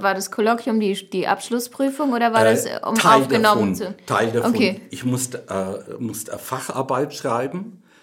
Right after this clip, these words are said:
Speaker 2: Das war auch unheimlich, weil ich kann gar nicht Facharbeit schreiben. Also ich hab da wirklich lang dafür gebraucht. Und mein Thema war die ganzen Curriculums in Deutschland.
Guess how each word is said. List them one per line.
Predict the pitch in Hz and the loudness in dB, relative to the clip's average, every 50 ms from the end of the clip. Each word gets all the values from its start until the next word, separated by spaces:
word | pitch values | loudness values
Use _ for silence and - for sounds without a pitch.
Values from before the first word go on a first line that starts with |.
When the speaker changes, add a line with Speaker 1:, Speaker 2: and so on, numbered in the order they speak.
| _ _ _ _ _ _ _ _ _ _ _ _ _ | _ _ _ _ _ _ _ _ _ _ _ _ _
Speaker 2:
Das | 107 104 - - | -10 -8 -2 2
war | 117 110 107 - 101 | 2 2 2 2 2
auch | 110 - - - | 0 0 0 -2
unheimlich, | - 151 143 139 127 113 107 113 120 135 151 156 156 - - | -2 0 0 0 0 0 0 2 2 2 0 0 -2 -4 -2
weil | 113 107 104 107 | 0 0 0 0
ich | 110 - 117 - - - - - - - - - | -2 -6 -10 -12 -14 -16 -18 -20 -20 -20 -16 -12
kann | - 113 110 117 | -6 -4 -2 -2
gar | 113 120 117 104 | 0 0 0 0
nicht | 92 92 92 90 | -2 -2 -6 -8
Facharbeit | - - 107 - - 104 95 90 92 90 90 - | -6 -6 -6 -6 -6 -10 -8 -6 -4 -4 -4 -4
schreiben. | - - 104 87 87 101 117 127 | -4 -6 -6 -6 -4 -4 -4 -4
Also | 120 92 95 92 107 | -6 -6 -8 -8 -8
ich | 101 92 110 | -8 -8 -8
hab | 110 - - | -10 -4 -2
da | 117 104 | -2 0
wirklich | 104 104 - 127 123 101 | 0 -2 -2 -2 -2 -2
lang | 101 98 101 | -2 -2 -2
dafür | 104 117 113 - 113 110 | -4 -4 -6 -6 -8 -8
gebraucht. | - - 101 92 107 135 - - - - - - - - - - - - _ | -6 -6 -6 -6 -6 -8 -8 -12 -20 -20 -20 -20 -20 -20 -20 -20 -20 -20 _
Und | - 107 104 101 101 101 98 | -8 -6 -4 -4 -4 -6 -6
mein | 104 107 101 101 98 | -6 -4 -2 -4 -4
Thema | - - 117 113 120 127 120 107 | -4 -4 -2 0 0 0 0 0
war | 110 113 107 107 | 0 -2 -2 -4
die | 107 - 113 104 | -6 -8 -10 -8
ganzen | - 107 117 135 131 - 139 127 - - | -4 -4 -4 -2 -2 -2 -2 -2 -2 -4
Curriculums | - - 107 104 123 160 156 - 156 139 127 123 120 123 123 123 - - - | -6 -8 -6 -6 -4 -6 -4 -2 0 0 0 0 0 -2 -2 -4 -6 -10 -8
in | - 107 104 104 | -8 -8 -4 -2
Deutschland. | 110 101 101 98 - - - 87 76 71 - - - | 0 0 0 0 -2 -8 -10 -10 -12 -12 -16 -20 -20